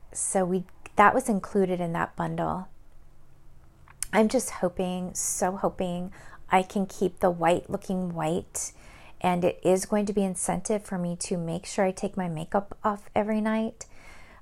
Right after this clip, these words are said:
Um, sometimes I'm lazy. I, maybe with also nourishing my body, um, I'll have more energy. That's what's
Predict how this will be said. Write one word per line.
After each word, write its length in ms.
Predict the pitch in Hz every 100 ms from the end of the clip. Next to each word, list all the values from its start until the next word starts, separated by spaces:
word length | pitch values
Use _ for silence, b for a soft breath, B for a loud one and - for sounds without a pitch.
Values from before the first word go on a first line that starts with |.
| - -
Um, 340 | 170 165 170
sometimes 560 | - 185 175 - 185 -
I'm 160 | 202 196
lazy. 540 | 196 240 302 185 170 -
I, 320 | 175 175 175 - - - - - - - - - 196
maybe 420 | 180 180 202 202
with 220 | 214 -
also 320 | 208 202 220
nourishing 500 | 202 208 208 - 202
my 100 | 196
body, 580 | 180 170 226 208 202 208 B B B - 190
um, 420 | 185 180 180 - -
I'll 100 | 185
have 300 | - 190 185
more 240 | 180 180 -
energy. 580 | 190 208 180 - 175
That's 300 | 190 175 -
what's 440 | 190 - - -